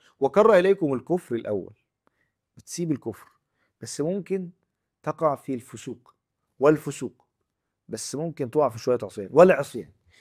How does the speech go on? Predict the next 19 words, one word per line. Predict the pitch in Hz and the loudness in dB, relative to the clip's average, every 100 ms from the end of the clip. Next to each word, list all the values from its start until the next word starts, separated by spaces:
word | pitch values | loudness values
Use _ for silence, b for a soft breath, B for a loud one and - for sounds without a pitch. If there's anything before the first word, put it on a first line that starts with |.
| _ | _
يبقى | 120 104 90 - | -10 -10 -14 2
كل | 240 247 190 | 4 6 4
ما | 139 | 2
الإيمان | 127 139 135 180 196 | 0 -4 0 0 0
بيزيد، | 147 127 143 185 | -2 -4 -4 -4
يبقى | 143 127 | -2 -2
الإيمان | 127 123 143 214 330 _ _ _ 131 | -2 0 0 0 -4 _ _ _ -10
يزيد | 120 180 | -8 -6
يطلعك | 151 123 127 127 113 | -4 -2 2 2 0
من | 98 | -14
الكفر، | 90 - _ _ _ _ _ _ | -16 -20 _ _ _ _ _ _
يزيد | 110 113 175 175 | -10 -4 -6 -4
يطلع | 117 131 123 | -4 -2 -2
من | 107 | -6
الفسوق، | 90 - - _ _ _ 110 | -16 -20 -20 _ _ _ -16
يزيد | 110 160 | -10 -6
يطلعك | 135 101 107 104 95 | -8 -8 -14 -14 -20
من | |
العصيان، | 85 _ - | -20 _ -20